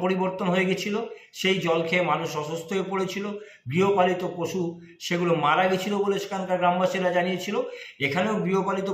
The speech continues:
পশু প্রচুর রয়েছে, তারাও সেখানে জল খেতে পাচ্ছে না, কিন্তু মানুষ বাধ্য হয়ে এখানেই স্নান করতে আসছে এবং কাপড় কাচ্ছে, বাসনপত্র পরিষ্কার করছে। দেখা যাক জনপ্রতিনিধি সেখানে পৌঁছয় নাকি, তারা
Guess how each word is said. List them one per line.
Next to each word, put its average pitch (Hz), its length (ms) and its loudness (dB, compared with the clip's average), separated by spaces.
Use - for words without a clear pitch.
পশু 175 260 -6
প্রচুর 208 260 -4
রয়েছে, 196 280 0
তারাও 170 320 4
সেখানে 185 240 -2
জল 160 120 -2
খেতে 175 260 -6
পাচ্ছে 165 320 -4
না, 202 60 -2
কিন্তু 269 340 0
মানুষ 202 320 2
বাধ্য 135 260 0
হয়ে 117 220 -2
এখানেই 156 400 -2
স্নান 160 180 0
করতে 170 220 -4
আসছে - 240 -4
এবং 135 140 0
কাপড় 165 340 0
কাচ্ছে, 175 320 -2
বাসনপত্র 151 480 -4
পরিষ্কার 131 380 -4
করছে। 139 280 -8
দেখা 175 380 0
যাক 113 180 0
জনপ্রতিনিধি 165 680 -2
সেখানে 180 300 -2
পৌঁছয় 180 380 -2
নাকি, 196 200 -6
তারা 180 180 4